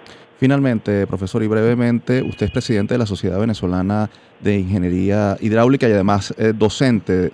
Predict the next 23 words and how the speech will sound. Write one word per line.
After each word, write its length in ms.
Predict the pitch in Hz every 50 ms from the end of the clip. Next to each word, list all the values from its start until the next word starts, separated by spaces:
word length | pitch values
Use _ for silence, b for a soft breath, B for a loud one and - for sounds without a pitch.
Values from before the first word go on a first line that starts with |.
| - -
de 260 | 95 95 95 92 92
la 100 | 92 95
Facultad 380 | - - 90 - 92 - - 92
de 60 | 98
Ingeniería 540 | 104 113 110 95 90 92 95 95 98 104 104 B B B B B B B B
de 240 | - 98 95 101 98
la 140 | 92 92 87
ucab. 340 | 85 - - - 95 90 -
¿Qué 100 | - 151
mensaje 460 | 180 190 190 185 - 180 165 175 185
le 140 | 165 139 117
da 260 | 107 107 107 117 143
tanto 380 | - - 113 110 104 - 113 107
al 120 | 104 101
Estado 760 | 95 95 - - - 127 123 120 120 120 120 120 120 120 117 - -
como 380 | - 117 110 104 104 98 98 98
a 160 | 98 90 90
los 540 | 87 76 92 98 98 98 95 90 87 - - -
futuros 640 | - - 123 117 - - 156 170 165 139 110 98 80
profesionales 600 | - 113 - - 107 - 113 101 98 101 113 117
de 80 | 139 131
la 80 | 117
ingeniería 680 | 104 98 107 98 98 95 92 92 98 104 113 123 135